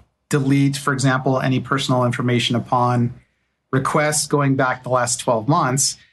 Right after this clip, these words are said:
there are several things behind that requirement. One is, do you know where all of your, your data sets are? I start there because that's something that a lot of organizations don't have a good handle on.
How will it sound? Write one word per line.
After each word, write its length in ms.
there 60
are 60
several 260
things 240
behind 540
that 120
requirement. 640
One 280
is, 460
do 100
you 140
know 200
where 200
all 180
of 80
your, 440
your 140
data 240
sets 300
are? 400
I 120
start 340
there 160
because 540
that's 180
something 340
that 120
a 40
lot 200
of 80
organizations 880
don't 320
have 180
a 60
good 140
handle 360
on. 240